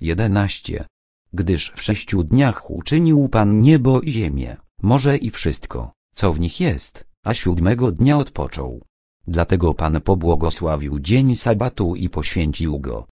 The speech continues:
Piąta Księga Mojżeszowa pięć piętnaście. Pamiętaj, że byłeś niewolnikiem w ziemi egipskiej i że Pan,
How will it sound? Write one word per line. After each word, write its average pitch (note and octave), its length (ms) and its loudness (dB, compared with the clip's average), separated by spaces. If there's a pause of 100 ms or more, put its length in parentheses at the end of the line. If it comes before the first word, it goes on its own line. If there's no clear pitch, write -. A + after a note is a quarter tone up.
(320)
Piąta G#2+ 340 0
Księga E2 440 -2
Mojżeszowa E2+ 640 0
pięć D2+ 580 -2 (260)
piętnaście. - 840 -4 (480)
Pamiętaj, E2+ 720 0 (220)
że F2 180 0
byłeś B2+ 480 4
niewolnikiem E2+ 760 0
w D2 60 -10
ziemi G2 420 0
egipskiej D#2 800 -4
i E2 120 -2
że F2 180 0
Pan, A2 280 2